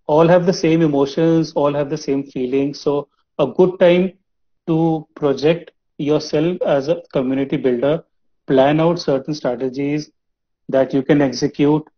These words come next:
within your, um, um, startup journey that can actually build a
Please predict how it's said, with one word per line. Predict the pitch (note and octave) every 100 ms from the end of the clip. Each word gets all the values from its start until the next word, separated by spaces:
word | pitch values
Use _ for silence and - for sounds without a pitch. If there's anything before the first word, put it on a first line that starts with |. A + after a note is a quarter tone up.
| _
within | - A#2+ C3 D3 D3+ D#3
your, | D3 C#3+ C#3 C#3+ C3+
um, | C3 B2 B2 B2 - _ _ _ _ _ _ _ _ _ _
um, | C3+ C3 B2+ B2+ C3 -
startup | - - B2+ C#3 C3+
journey | C#3 C3 C3 C#3+
that | C3 C3+ B2+
can | C#3+
actually | C3+ B2+ C#3 C#3
build | B2 C3+ C3+
a | C#3